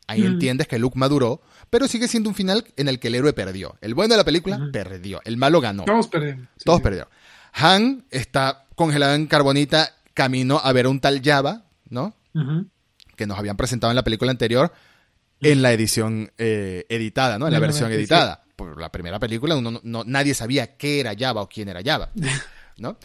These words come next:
Speaker 1: Entonces, tenemos ahí a este, a este héroe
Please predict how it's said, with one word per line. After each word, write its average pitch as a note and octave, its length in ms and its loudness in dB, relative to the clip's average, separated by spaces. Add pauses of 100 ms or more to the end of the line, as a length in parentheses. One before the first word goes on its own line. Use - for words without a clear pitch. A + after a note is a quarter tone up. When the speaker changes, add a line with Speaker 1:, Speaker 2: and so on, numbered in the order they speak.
(220)
Speaker 1:
Entonces, B2 800 -2
tenemos A#2+ 360 -4
ahí A2+ 480 -4
a B2 160 -6
este, A2 580 -6
a G#2+ 100 -10
este G#2+ 640 -8
héroe A2+ 280 -4